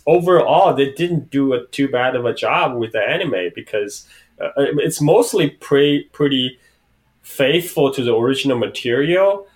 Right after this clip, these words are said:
Um, and let's face it, it was aimed at the youth, uh, segment, so, market. So you want, you know, s-, we're not gonna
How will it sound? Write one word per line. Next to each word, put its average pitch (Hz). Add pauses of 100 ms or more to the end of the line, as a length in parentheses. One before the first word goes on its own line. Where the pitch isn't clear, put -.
(200)
Um, 120
and 165
let's 233
face 202
it, 127
it 135
was 139
aimed 135 (120)
at 117
the 117
youth, 110 (140)
uh, 110
segment, 135
so, -
market. 135
So 113 (360)
you 127
want, 143
you 143
know, 120 (180)
s-, - (240)
we're 120
not 123
gonna 107